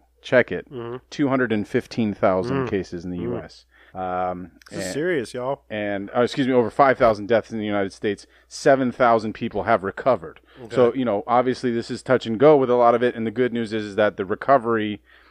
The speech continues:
Speaker 1: it seems like the majority of people are able to recover. Obviously, that percentage of people that are dying from this is continuing to rise.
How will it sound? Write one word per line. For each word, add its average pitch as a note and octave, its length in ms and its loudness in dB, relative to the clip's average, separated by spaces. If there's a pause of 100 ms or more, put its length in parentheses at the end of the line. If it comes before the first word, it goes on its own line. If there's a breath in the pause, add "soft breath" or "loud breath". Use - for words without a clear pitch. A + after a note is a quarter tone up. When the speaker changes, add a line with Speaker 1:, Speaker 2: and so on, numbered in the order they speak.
(100)
Speaker 1:
it A#2+ 140 -6
seems C3+ 300 2
like A2 180 4
the A#2+ 60 -2
majority A#2 480 2
of G#2 100 -2
people A2 280 -4
are A#2+ 200 6
able A2+ 240 0
to G#2 140 -8
recover. G2+ 420 -2
Obviously, G#2+ 400 0
that G2+ 240 0
percentage G2+ 460 -8
of E2+ 120 -12
people G#2 260 -8
that F#2+ 120 -4
are F2+ 80 -8
dying G#2 400 -2
from F#2+ 140 -12
this F#2 160 -12
is F2 200 -16 (380 soft breath)
continuing A#2 600 -2
to - 100 -10
rise. F#2+ 640 0